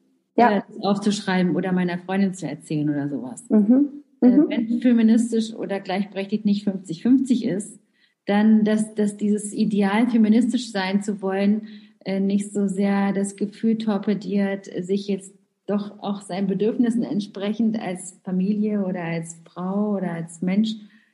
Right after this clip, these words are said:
Speaker 2: dann danach zu orientiert, was es gerade braucht, situationsspezifisch entscheiden zu können,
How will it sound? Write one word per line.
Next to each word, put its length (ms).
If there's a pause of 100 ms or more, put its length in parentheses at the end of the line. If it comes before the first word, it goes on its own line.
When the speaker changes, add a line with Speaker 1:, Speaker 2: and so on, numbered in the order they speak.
(140)
Speaker 2:
dann 640
danach 380
zu 140
orientiert, 400
was 140
es 120
gerade 380
braucht, 400
situationsspezifisch 1160
entscheiden 500
zu 100
können, 500